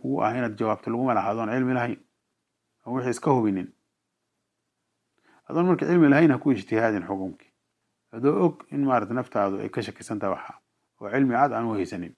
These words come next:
Waxaa waajib ah marka inaan lagu dhiiranin fatwadii, fatwadii. Oo dadkii wax ku weydiinayay aadan ugu jawaabin cilmi la'aan. Qofku ha noqdo qof masaajid dujiya, ama dadka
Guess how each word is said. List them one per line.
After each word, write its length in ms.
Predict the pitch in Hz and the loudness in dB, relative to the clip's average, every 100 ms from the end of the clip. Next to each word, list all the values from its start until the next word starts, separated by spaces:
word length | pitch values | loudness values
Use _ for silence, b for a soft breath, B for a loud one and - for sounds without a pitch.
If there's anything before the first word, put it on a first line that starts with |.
| _ _ _ _ _ _ _ _ _ _ _ b b b - | _ _ _ _ _ _ _ _ _ _ _ b b b -2
Waxaa 160 | 147 | 4
waajib 280 | 165 185 160 | 6 6 6
ah 40 | 147 | 4
marka 200 | 139 123 | 4 0
inaan 220 | 127 113 | -2 0
lagu 140 | 139 | 0
dhiiranin 460 | 151 139 120 151 151 | 4 4 4 2 0
fatwadii, 420 | - - 101 90 - | -2 -4 -4 -4 -8
fatwadii. 420 | 104 - 98 85 _ _ _ _ _ 123 | -10 -6 -6 -6 _ _ _ _ _ -6
Oo 100 | 123 | -2
dadkii 240 | 160 - | 0 2
wax 120 | 135 - | 0 0
ku 140 | 127 | 0
weydiinayay 880 | 123 113 139 147 110 95 104 139 - _ _ _ _ _ _ _ _ _ _ - | 2 2 6 6 6 2 0 -2 -4 _ _ _ _ _ _ _ _ _ _ 0
aadan 380 | 139 127 120 120 | 2 4 0 -2
ugu 180 | 131 135 | -2 2
jawaabin 520 | 120 101 98 127 95 | 2 2 2 0 -2
cilmi 320 | 98 104 101 | -2 -2 -2
la'aan. 360 | 87 87 85 85 _ _ _ _ _ _ _ _ _ _ _ _ _ _ _ - | -4 -4 -4 -8 _ _ _ _ _ _ _ _ _ _ _ _ _ _ _ -10
Qofku 280 | 139 - 120 | -8 -2 2
ha 100 | 147 | 4
noqdo 580 | 143 131 131 139 - - | 4 4 4 2 -2 -10
qof 200 | 123 - | -10 -6
masaajid 520 | 113 - 123 117 104 | -8 0 0 0 -6
dujiya, 440 | 101 101 120 139 - _ _ _ _ _ | -6 -6 0 0 -2 _ _ _ _ _
ama 240 | - 127 123 | -2 0 0
dadka 320 | 127 - 101 | -2 -2 -6